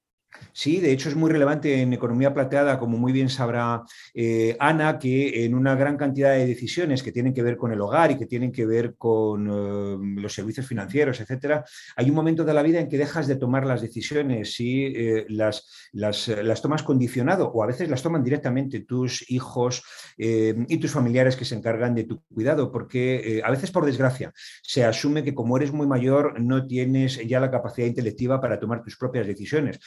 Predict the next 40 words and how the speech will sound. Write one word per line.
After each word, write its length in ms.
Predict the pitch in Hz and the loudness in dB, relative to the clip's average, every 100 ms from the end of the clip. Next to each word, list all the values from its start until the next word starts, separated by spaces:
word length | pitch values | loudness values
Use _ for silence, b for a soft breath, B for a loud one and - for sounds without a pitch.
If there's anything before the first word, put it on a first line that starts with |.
| B - | B -10
lo 180 | 107 | -6
cual 200 | 104 131 | 4 6
no 240 | 143 139 151 | 6 4 2
siempre 720 | - 135 147 156 131 113 120 | 0 0 0 0 -2 0 0
es 180 | 117 - | -2 -4
cierto. 420 | 113 101 - 78 B B B | -4 -4 -6 -16 B B B
Pero, 840 | - 123 131 143 151 131 123 120 117 | -2 2 6 6 6 6 4 4 2
um, 140 | 120 | 0
es 160 | 131 135 | -2 0
verdad 360 | 160 127 101 101 | 0 0 -4 -6
que 520 | 120 120 135 135 117 | -2 0 2 0 -2
en 160 | 113 113 | 0 0
la 140 | 110 | 0
Silver 300 | - 139 147 | 0 0 0
Economy 320 | 139 143 147 | 0 -2 -2
sabemos 520 | 143 123 139 143 151 160 - B B - | 0 0 2 0 -2 -6 -14 B B -6
que 100 | 120 | -2
a 60 | |
veces 440 | 107 123 143 135 143 | 0 0 -2 -2 0
el 180 | 131 123 | 0 0
consumidor 520 | 120 120 120 147 151 | -2 -2 2 2 2
coincide 600 | 117 107 - - 127 110 | 0 -4 -6 -2 0 0
con 220 | 123 110 | 0 2
el 240 | 110 107 | 0 0
decisor 520 | 98 110 123 - 156 156 B - | 0 -2 -2 0 0 -2 B -4
y 120 | 135 | -2
otras 240 | 165 165 | 0 -2
veces 320 | 151 156 135 | 0 -2 -2
no. 260 | 139 135 131 | -2 -2 -4
Otras 260 | 120 117 131 | -6 -4 -2
veces 320 | 131 131 131 | -2 -4 -4
al 100 | 123 | -4
comprar 300 | 117 107 123 | -4 -2 -2
una 120 | 120 | -2
silla 260 | 117 117 113 | -4 -2 -2
de 100 | 107 | -2
ruedas 440 | 117 156 143 110 | 0 2 2 0
o 80 | 113 | -2
al 120 | 101 - | -4 -6
decidir 540 | 101 - 107 127 127 | -8 -8 -2 0 0